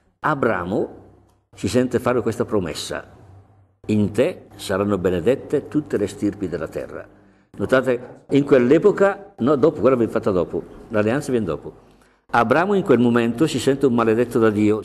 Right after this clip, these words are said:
dagli dei, perché ormai è vecchio e senza figli, oltretutto,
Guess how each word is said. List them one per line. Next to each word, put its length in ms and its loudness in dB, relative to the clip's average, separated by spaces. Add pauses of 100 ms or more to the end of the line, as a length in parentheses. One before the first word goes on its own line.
(160)
dagli 340 0
dei, 340 0 (1040)
perché 280 0
ormai 240 6
è 20 4
vecchio 340 2
e 60 4
senza 300 0
figli, 400 -4 (760)
oltretutto, 920 -2